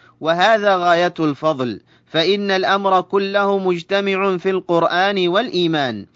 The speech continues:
فإذا كانت أعظم،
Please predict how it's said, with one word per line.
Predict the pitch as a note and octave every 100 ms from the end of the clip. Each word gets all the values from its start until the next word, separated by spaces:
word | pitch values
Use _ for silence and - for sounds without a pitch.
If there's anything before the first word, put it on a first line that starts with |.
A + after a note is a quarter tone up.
| _ - _ _
فإذا | F3 F3+ G3 F3+ F#3 F3+
كانت | F3 E3+ F3 F#3 F#3 F3 - - - _ _ -
أعظم، | E3+ F#3+ E3 E3 F#3+ F#3 F3+